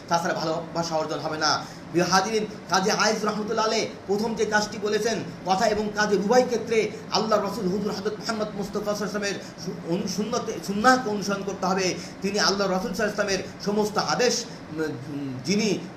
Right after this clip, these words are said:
হুজুর হযরত মুহাম্মদ সাল্লামকে ভালোবাসবেন, তিনি আল্লাহ রাব্বুল আলামিনের সমস্ত আদেশ পালন করবেন, তার, আহ, নির্দেশ, নি-, নিষেধগুলো এড়িয়ে চলবেন এবং তার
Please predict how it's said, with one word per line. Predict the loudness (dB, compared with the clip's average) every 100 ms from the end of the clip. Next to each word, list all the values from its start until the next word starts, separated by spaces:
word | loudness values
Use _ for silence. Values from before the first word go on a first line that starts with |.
| -8 -4
হুজুর | 0
হযরত | 0 0
মুহাম্মদ | -4 -6
সাল্লামকে | -4 -4 -2
ভালোবাসবেন, | 0 0 4 4 2 0 -2 -6 -6
তিনি | -2 0 0 0
আল্লাহ | 0 2 0
রাব্বুল | 0 0 2
আলামিনের | 2 2
সমস্ত | -2 -4 -6 -2 -2 -2 -6 0
আদেশ | 6 8 8 4 -10 -2 4
পালন | 4 4 2
করবেন, | 2 2 0 -2 -2
তার, | 4 6
আহ, | 4 2 -4 -4 2
নির্দেশ, | 2 6 4 2 -4
নি-, | 0 0 0
নিষেধগুলো | 0 4 4 4 6
এড়িয়ে | 6 6 4
চলবেন | 2 2 0 -2 -4 -2
এবং | 0 4
তার | 6